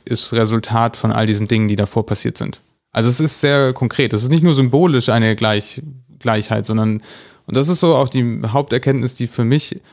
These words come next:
zufälligerweise mitten im Buch irgendwo auf einer, in einer zufälligen Stelle, wo es gar nicht darum ging, ähm, kam, so dieses Moment,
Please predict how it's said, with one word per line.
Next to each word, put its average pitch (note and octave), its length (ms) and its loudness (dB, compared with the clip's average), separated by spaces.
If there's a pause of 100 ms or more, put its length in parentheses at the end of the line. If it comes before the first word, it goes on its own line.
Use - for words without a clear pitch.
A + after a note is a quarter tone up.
(180)
zufälligerweise C3+ 580 2
mitten B2+ 320 2
im A2+ 120 2
Buch A#2 240 0
irgendwo A2+ 420 2
auf G#2 220 -2
einer, G2+ 100 0 (140)
in - 80 -6
einer G2 140 -2
zufälligen G#2+ 500 0
Stelle, G2+ 360 0
wo G2+ 40 -6
es G2 140 -6
gar A2 160 2
nicht G#2 120 0
darum G2+ 200 0
ging, A#2+ 280 -2 (480)
ähm, B2 240 2
kam, C3+ 420 2
so A#2+ 140 0
dieses A2+ 480 0 (880)
Moment, A#2 540 0